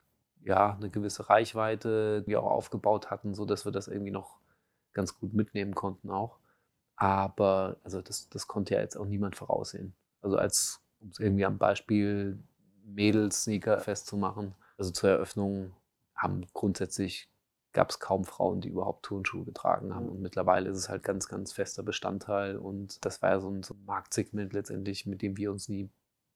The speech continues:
Speaker 1: also mit dem wir
Speaker 2: Verstanden.
Speaker 1: nie kalkuliert hatten, ja.
Speaker 2: Wenn man auf das Thema genauer eingeht, irgendwann entstand die,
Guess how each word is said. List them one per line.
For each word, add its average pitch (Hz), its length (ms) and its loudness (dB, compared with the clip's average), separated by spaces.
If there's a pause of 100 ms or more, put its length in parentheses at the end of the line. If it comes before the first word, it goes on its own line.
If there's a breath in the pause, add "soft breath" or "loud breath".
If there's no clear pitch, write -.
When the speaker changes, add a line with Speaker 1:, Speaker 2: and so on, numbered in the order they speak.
(160)
Speaker 1:
also 95 160 -2
mit 98 100 4
dem 110 140 6
wir 101 40 4
Speaker 2:
Verstanden. 110 180 6
Speaker 1:
nie 113 160 6
kalkuliert 104 640 2
hatten, 98 260 -6
ja. 95 160 -6 (360)
Speaker 2:
Wenn 143 300 4
man 151 320 6 (160)
auf 147 240 -4
das 156 220 -2
Thema 156 640 2
genauer 135 380 -2
eingeht, 143 600 -2
irgendwann 170 460 8
entstand 160 440 6
die, 135 80 -4